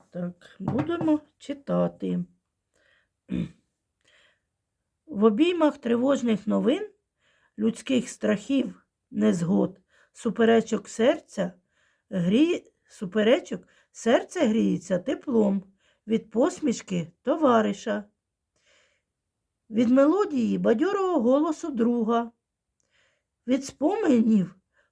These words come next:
про радощі, які хоч і минули, проте завжди залишилися в серці. Отак от. Е, значить, е,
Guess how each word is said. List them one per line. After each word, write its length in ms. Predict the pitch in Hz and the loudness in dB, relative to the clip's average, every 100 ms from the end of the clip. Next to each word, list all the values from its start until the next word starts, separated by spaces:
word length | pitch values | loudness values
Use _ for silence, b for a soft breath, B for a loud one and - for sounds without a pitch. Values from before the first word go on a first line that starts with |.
| - | -6
про 300 | 254 392 403 | -4 -4 -6
радощі, 880 | 214 226 233 214 226 - 226 214 - b b b | -2 2 2 2 0 -2 -6 -6 -8 b b b
які 300 | 214 214 240 | -4 -2 -2
хоч 320 | - 220 202 - | 0 0 -2 -6
і 120 | 208 | 0
минули, 640 | 190 185 226 359 311 180 - - | 2 2 2 2 0 -4 -10 -10
проте 360 | 196 185 208 | -8 -2 -2
завжди 460 | 175 190 170 175 302 | 0 0 0 -2 0
залишилися 880 | 330 311 247 - 190 175 165 180 175 _ _ _ | 2 0 0 -2 -2 -2 -4 -8 -10 _ _ _
в 60 | - | -14
серці. 720 | - 202 185 185 - 180 175 _ _ _ _ _ _ _ _ _ | 0 2 2 -2 -14 -14 -14 _ _ _ _ _ _ _ _ _
Отак 500 | 220 302 311 269 262 | -10 -6 -2 -2 -2
от. 180 | 247 - _ _ _ _ _ _ _ _ _ - | -6 -8 _ _ _ _ _ _ _ _ _ -2
Е, 380 | 214 208 208 | 0 2 2
значить, 540 | 196 214 214 233 214 - | 0 0 0 -2 -4 -2
е, 220 | 214 208 | -2 -2